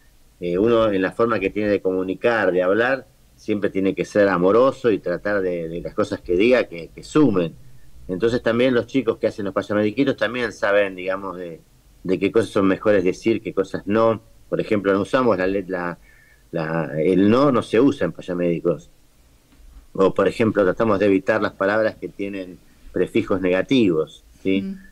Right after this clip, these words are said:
Speaker 1: Porque en general siempre esconden la falta. Eh, es como que es muy complejo todo esto. Entonces, los chicos aprenden muy rápido las cuestiones éticas. Eh, por ejemplo, un payamédico nunca le va a decir a, a, a la persona que está internada, "¿Qué tal? ¿Cómo anda?".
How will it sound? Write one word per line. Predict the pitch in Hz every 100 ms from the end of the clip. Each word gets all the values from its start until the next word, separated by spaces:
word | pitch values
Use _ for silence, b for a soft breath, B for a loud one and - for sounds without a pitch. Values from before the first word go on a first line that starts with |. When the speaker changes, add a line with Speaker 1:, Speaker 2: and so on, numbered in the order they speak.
| -
Speaker 1:
Porque | - 85
en | 92
general | 101 110 120
siempre | - 113 104
esconden | - 120 123 113 98
la | 95
falta. | 151 113 90 82 76 - b b b _
Eh, | 85 87 90 90 90 104
es | 120
como | 151 131 113
que | 113
es | 120
muy | 139
complejo | 123 113 131 113 - 85
todo | 90 90
esto. | 85 - 87
Entonces, | 85 - 120 - b b b -
los | 123
chicos | - 147 147
aprenden | 120 127 127 117
muy | 117
rápido | 127 139 - 90 90 82 _ _
las | 87 -
cuestiones | 92 - 98 92 101
éticas. | 90 85 - 80 - _ b b b _ -
Eh, | 175 87 87 87 85 85 85 82
por | 107
ejemplo, | 104 143 143 131
un | 127
payamédico | 123 131 143 151 117
nunca | 123 131 117
le | 113
va |
a | 113
decir | - 120 117
a, | 107 101 95
a, | 95 90 87 87
a |
la | 92 90
persona | 90 113 110
que |
está | -
internada, | 104 95 101 117 113
"¿Qué | 110 147
tal? | 139 127
¿Cómo | 139 139 127
anda?". | 107 98 104